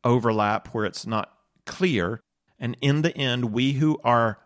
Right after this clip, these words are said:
new covenant believers take our marching orders from the new covenant. The Levitical code may inform us morally, but if we're unsure, we go with our understanding of the new covenant.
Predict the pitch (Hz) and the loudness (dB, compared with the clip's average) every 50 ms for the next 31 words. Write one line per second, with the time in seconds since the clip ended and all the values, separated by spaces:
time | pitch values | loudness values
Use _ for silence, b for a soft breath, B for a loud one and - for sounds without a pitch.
0 | _ _ - 120 117 117 131 147 147 - - 147 135 139 139 120 - 123 127 151 | _ _ -4 0 2 4 4 2 2 0 -2 -2 -2 -2 -4 -4 -4 -2 -2 -2
1 | 160 117 117 110 110 107 - - _ _ _ _ _ _ _ - - 123 127 127 | -2 0 0 0 -2 -2 -8 -14 _ _ _ _ _ _ _ -2 2 2 2 2
2 | - 147 135 135 127 120 123 139 139 - - 127 117 107 107 107 107 107 113 113 | 2 0 0 0 2 2 2 2 2 0 -4 -4 -4 -2 0 0 0 0 0 0
3 | 113 - - - _ _ _ _ _ - - - 123 127 123 117 117 117 117 117 | 0 -2 -6 -14 _ _ _ _ _ -8 0 2 2 2 4 2 2 0 0 -2
4 | - - 139 135 - 85 - - - _ _ _ _ _ _ _ _ _ _ _ | -2 -2 -2 -2 -2 -6 -10 -12 -14 _ _ _ _ _ _ _ _ _ _ _
5 | _ _ - 107 104 107 113 104 120 120 131 127 - 139 139 - - 131 117 110 | _ _ -2 -2 0 0 0 0 0 0 0 0 -2 -4 -4 -4 -4 -2 -2 -2
6 | 113 113 113 110 110 107 104 101 - - 131 143 170 185 180 127 98 92 - - | -2 -2 -4 -4 -4 -4 -4 -6 -6 -8 -2 0 2 2 2 2 0 -2 -2 -4
7 | 98 98 95 90 92 90 90 92 104 139 - _ _ _ _ _ _ _ _ _ | -4 -2 -2 -2 -2 -2 -4 -4 -6 -6 -10 _ _ _ _ _ _ _ _ _
8 | _ _ - 101 98 - - 135 139 156 - - 156 151 147 - 135 135 135 127 | _ _ -2 -2 -2 0 2 2 2 2 2 2 2 2 2 2 0 -2 -2 -2
9 | - - - 196 214 160 131 117 117 120 120 120 b b b b b b b _ | -4 -2 -2 0 0 2 2 4 4 2 0 -2 b b b b b b b _
10 | 127 123 127 123 110 117 117 127 127 143 147 139 135 131 127 123 120 - 101 120 | -4 -2 -2 -2 -2 2 4 4 6 6 4 2 2 0 2 0 0 0 -2 -4
11 | 123 117 113 - - 120 107 107 107 107 104 95 104 104 104 98 95 - 117 107 | -6 -6 -8 -8 -6 -6 -4 -4 -4 -6 -6 -6 -6 -6 -6 -6 -6 -6 -6 -6
12 | 95 - - - - - _ - | -6 -8 -12 -16 -18 -20 _ -20